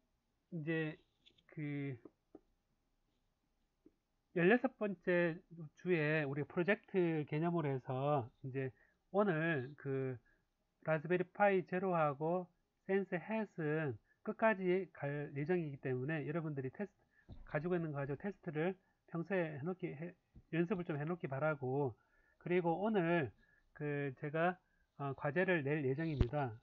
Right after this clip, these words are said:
과제를 오늘 밤에 혹은 내일 아침에까지 예정, 어, 과제를 낼 제-, 예정이니까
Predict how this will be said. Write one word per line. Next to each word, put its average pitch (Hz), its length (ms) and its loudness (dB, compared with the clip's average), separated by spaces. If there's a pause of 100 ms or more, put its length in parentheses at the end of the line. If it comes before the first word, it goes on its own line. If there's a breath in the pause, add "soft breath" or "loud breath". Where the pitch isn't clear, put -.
과제를 151 380 -4
오늘 175 160 0
밤에 170 460 -2 (320)
혹은 156 160 -2
내일 165 140 0
아침에까지 151 1200 -4
예정, 147 360 -2
어, 131 280 -6 (400 soft breath)
과제를 156 280 0
낼 135 160 -2
제-, 170 180 -4
예정이니까 151 680 -2